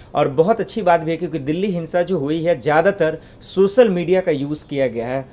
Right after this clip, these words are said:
सोशल मीडिया पे जो अकाउंट्स थे उसके, अ, फेक अकाउंट्स का यूज़ किया गया है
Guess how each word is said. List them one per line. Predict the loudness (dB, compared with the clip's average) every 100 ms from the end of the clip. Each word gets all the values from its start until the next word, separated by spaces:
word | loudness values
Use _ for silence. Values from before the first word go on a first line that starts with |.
| -14
सोशल | -10 -4 -2
मीडिया | 0 0
पे | 0
जो | -2 -4
अकाउंट्स | -4 -4 -4 -4 -6 -6
थे | -4 -4 -12 -12
उसके, | -12 -2 0
अ, | 2
फेक | -2 0 2 4
अकाउंट्स | 2 2 -2 -2
का | -2
यूज़ | -2 -6 -8
किया | -2 0
गया | 0 -2
है | -6